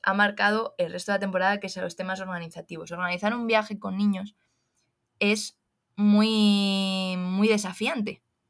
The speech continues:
¿Por qué? Porque no dependen de ellos mismos. Quien haya viajado cuando era niño con esgrima, eh, lo recordará, pero no recordará todo lo que envuelve.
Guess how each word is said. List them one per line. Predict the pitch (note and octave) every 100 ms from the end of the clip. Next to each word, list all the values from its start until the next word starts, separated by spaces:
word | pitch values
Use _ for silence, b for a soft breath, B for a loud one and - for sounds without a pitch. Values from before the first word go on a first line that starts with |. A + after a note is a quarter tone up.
| _ _ -
¿Por | F#3 F3+
qué? | G3+
Porque | F3+ F3 F3
no | F3+
dependen | G3+ G#3 G3+ F#3+
de | F#3
ellos | F3+ E3+
mismos. | D#3+ E3 E3 - B B B -
Quien | F#3+
haya | G3 A#3
viajado | A#3+ A3+ G#3 A#3+ A#3+ G#3+ B3 -
cuando | G#3 F#3
era | F#3 F#3+
niño | G3+ G#3 G3+
con | F3+
esgrima, | F3+ G#3 G#3 G3+ G#3 B B B _ _ _
eh, | - G3+ G3 F#3+
lo | G3 G3
recordará, | F#3+ F3+ F#3 F#3 G#3 A#3
pero | A3
no | F#3+
recordará | G3+ G#3+ A3 G#3 G#3+ G#3+
todo | G#3 A3
lo | A#3
que | G3+
envuelve. | F3 F#3+ C#4 G3+ D#3+